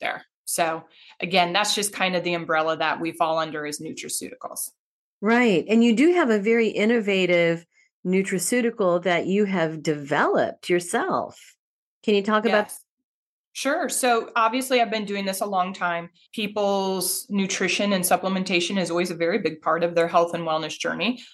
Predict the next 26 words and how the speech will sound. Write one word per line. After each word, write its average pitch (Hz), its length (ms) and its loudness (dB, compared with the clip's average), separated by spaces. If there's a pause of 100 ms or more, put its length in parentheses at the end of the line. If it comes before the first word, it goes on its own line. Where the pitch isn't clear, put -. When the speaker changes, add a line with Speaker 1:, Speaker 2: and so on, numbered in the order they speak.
(120)
Speaker 1:
A 180 40 2
lot 185 100 6
of 180 80 -6
people 190 260 -4
are 175 120 2
trying 175 340 2
to 170 140 -12
feel 180 240 -2
better. 175 480 0
They're 165 100 -4
trying 165 280 -2
to 160 40 -10
get 202 260 0
healthier. 180 760 0 (260)
And 226 160 0
there's 254 160 4
just 294 160 -4
a 269 60 0
lot 196 280 2
of 202 80 -4
stuff 185 240 -4
out 185 240 0
there. 160 200 -6
So 185 280 -2
me, 220 260 0
myself, 247 540 2